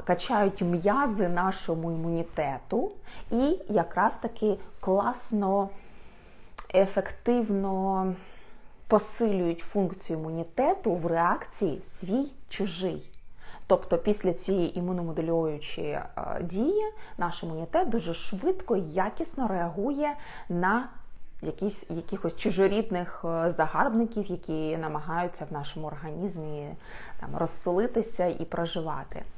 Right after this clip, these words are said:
Тому імуномодуляторна функція — це перша і найголовніша у вищих грибах. І так, давайте тепер, е,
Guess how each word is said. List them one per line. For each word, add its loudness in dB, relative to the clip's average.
Тому 8
імуномодуляторна 2
функція — -2
це 0
перша 4
і 0
найголовніша 0
у -4
вищих -6
грибах. -2
І 2
так, 2
давайте 2
тепер, 0
е, -6